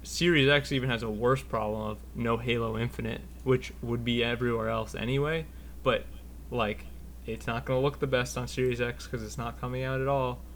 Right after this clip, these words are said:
Series X has old games for, for, like, the launch, and I would, I could justify three hundred bucks to, to pay for, uh, a Series S, get that,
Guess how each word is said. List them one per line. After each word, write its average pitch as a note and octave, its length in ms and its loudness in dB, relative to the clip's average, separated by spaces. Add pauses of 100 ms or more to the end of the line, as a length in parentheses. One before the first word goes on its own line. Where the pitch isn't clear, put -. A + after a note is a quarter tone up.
(260)
Series B2 460 0
X B2+ 240 0
has B2 160 0 (100)
old B2+ 300 4
games C3 500 0
for, A#2+ 440 -4 (280)
for, B2 80 -6
like, A2 320 -8 (440)
the A#2 100 0
launch, A#2+ 540 -2 (380)
and A2+ 400 2 (1500)
I C3 180 8
would, C#3+ 420 4
I C3 180 6
could C3+ 180 0
justify B2 520 -2
three A#2+ 220 -4
hundred A2+ 220 -4
bucks G#2+ 420 -4 (200)
to, G#2+ 520 -4 (180)
to A#2 200 -6 (300)
pay A2+ 280 0
for, A2 520 -4 (160)
uh, G#2+ 260 -4 (200)
a A2 60 -8
Series A#2+ 560 0
S, G#2+ 420 -6 (320)
get A#2+ 260 -4
that, G#2 280 -4